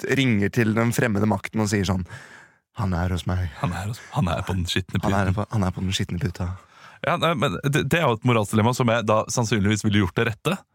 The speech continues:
Speaker 2: men jeg hadde, eh, jeg hadde vært sånn, "Åh, fuck.
Speaker 1: Fuck.
Speaker 2: Nå utsetter jeg hele familien min for en reell fare. Åh,
Speaker 1: Ja.
Speaker 2: hvorfor?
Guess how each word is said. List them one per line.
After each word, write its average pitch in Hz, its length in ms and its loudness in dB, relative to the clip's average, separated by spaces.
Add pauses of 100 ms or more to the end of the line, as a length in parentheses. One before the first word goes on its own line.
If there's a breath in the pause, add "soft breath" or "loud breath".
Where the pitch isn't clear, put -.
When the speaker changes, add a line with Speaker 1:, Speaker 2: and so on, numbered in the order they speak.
(360 loud breath)
Speaker 2:
men 107 160 4
jeg 113 100 2
hadde, 92 300 2 (840)
eh, 95 520 4
jeg 98 120 0
hadde 95 220 2
vært 92 140 2
sånn, 90 220 2
"Åh, 92 200 -4
fuck. - 520 -14 (140)
Speaker 1:
Fuck. - 260 -12
Speaker 2:
Nå 101 180 4
utsetter 90 480 -2
jeg - 340 -6
hele 95 140 2
familien 82 360 0
min 80 120 4
for 95 220 0 (540 soft breath)
en 95 120 4
reell 85 240 2
fare. 82 280 -2 (120)
Åh, - 100 -8
Speaker 1:
Ja. 101 120 -2 (140)
Speaker 2:
hvorfor? 95 420 -2